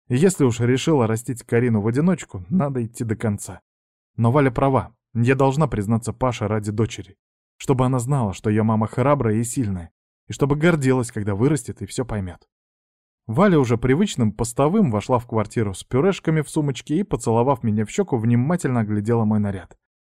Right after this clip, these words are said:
«Черт, мне бы твою фигуру, ведьма!» С шутливой завистью подытожила, и я улыбнулась. «Ты же ешь все подряд и не толстеешь, Ир.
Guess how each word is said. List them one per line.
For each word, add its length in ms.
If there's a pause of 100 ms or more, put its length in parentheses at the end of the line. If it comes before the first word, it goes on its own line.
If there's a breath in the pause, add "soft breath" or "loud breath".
(300)
«Черт, 480
мне 240
бы 100
твою 260
фигуру, 420
ведьма!» 460 (300)
С 160
шутливой 580
завистью 500
подытожила, 600
и 180
я 200
улыбнулась. 840 (760)
«Ты 120
же 140
ешь 300
все 200
подряд 400
и 40
не 120
толстеешь, 640
Ир. 280